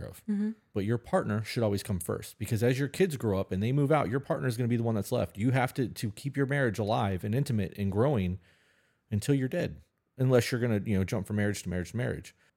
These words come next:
Speaker 1: if you have a healthy marriage and everything is going great in your relationship, your kids are gonna have a dope life because you've got a man that wants to provide and protect and lead, and he's gonna take care of his household. And you know that if you're happy, you're gonna have a happy home.
Speaker 2: Mm-hmm.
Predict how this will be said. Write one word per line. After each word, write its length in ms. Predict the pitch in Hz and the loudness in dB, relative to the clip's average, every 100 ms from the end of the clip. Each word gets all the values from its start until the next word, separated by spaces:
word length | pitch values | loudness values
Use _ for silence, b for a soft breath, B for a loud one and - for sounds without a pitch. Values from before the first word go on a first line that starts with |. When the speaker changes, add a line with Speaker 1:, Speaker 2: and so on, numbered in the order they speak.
| - | -2
Speaker 1:
if 200 | 113 104 | -2 -2
you 200 | 101 135 | -2 2
have 200 | 147 156 | 4 4
a 60 | 120 | 4
healthy 260 | 117 117 107 | 2 0 0
marriage 520 | 117 156 92 104 - _ _ _ | 2 2 0 -2 -12 _ _ _
and 180 | - 101 - | -4 -2 4
everything 440 | 143 175 165 147 | 4 4 2 0
is 120 | 135 | 0
going 260 | 117 127 123 | 0 0 0
great 280 | 110 123 - | 0 -2 0
in 120 | 107 | -2
your 100 | 110 | 0
relationship, 720 | 101 110 151 123 - 101 - | 0 0 -2 -4 -4 -6 -2
your 120 | 139 | -6
kids 320 | - - 170 | -4 -4 -2
are 60 | 127 | 0
gonna 160 | 107 | 0
have 180 | 98 104 | 0 0
a 40 | 95 | -2
dope 260 | 120 123 | -2 -2
life 360 | 113 101 76 - _ _ _ _ _ _ - | -2 -2 -4 -12 _ _ _ _ _ _ -6
because 300 | 113 120 101 | 0 0 0
you've 100 | 110 | 2
got 140 | 117 | 2
a 40 | 101 | 4
man 200 | 117 107 | 2 0
that 100 | - | -2
wants 160 | 98 - | -4 -6
to 60 | |
provide 340 | - 101 95 90 | -6 -2 -2 -2
and 80 | |
protect 360 | 87 - 104 - | -8 -4 -4 -4
and 100 | 90 | -2
lead, 160 | 135 123 | 0 0
and 20 | |
he's 140 | 104 90 | 0 -4
gonna 140 | 101 | -6
take 180 | 85 - | -8 -10
care 100 | 98 | -8
of 60 | 78 | -8
his 100 | - | -2
household. 520 | 127 113 123 110 92 | 0 0 0 0 -2
And 180 | 85 85 b b b b | -6 -8 b b b b
you 200 | 98 113 | -2 2
know 220 | 110 127 | 6 6
that 240 | 110 92 - | 6 2 -2
if 160 | 101 | -6
you're 120 | 110 | -4
happy, 500 | 95 - 113 101 90 107 _ _ _ _ | -2 0 -2 -2 -6 -6 _ _ _ _
you're 160 | 95 101 | -6 0
gonna 160 | 110 | 0
have 220 | 90 117 | 2 0
a 60 | 98 | -2
happy 320 | 101 117 101 | -2 -4 -4
home. 380 | 85 123 92 98 - | -4 -2 0 -2 -4
Speaker 2:
Mm-hmm. 240 | 196 180 | -4 -4